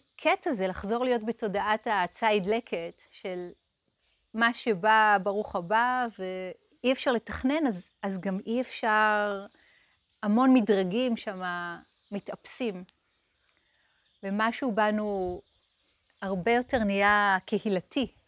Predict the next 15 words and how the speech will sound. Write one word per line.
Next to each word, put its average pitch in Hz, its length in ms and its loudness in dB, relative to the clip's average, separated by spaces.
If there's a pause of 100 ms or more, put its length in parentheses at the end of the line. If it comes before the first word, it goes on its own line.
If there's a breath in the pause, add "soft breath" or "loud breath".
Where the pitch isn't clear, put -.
(240)
והרבה 185 220 -8
יותר 220 220 -6
נהיה 208 200 -2
תומך 208 760 -4 (120)
אחד 208 320 2
בשני, 185 480 -6
כי 196 340 -10
כולנו 233 360 0
באותה 226 320 -4
סירה 254 500 2 (100)
הזאתי 233 440 2
של 220 220 0
המן 240 280 4
שהגיע 240 340 0
עכשיו, 302 380 0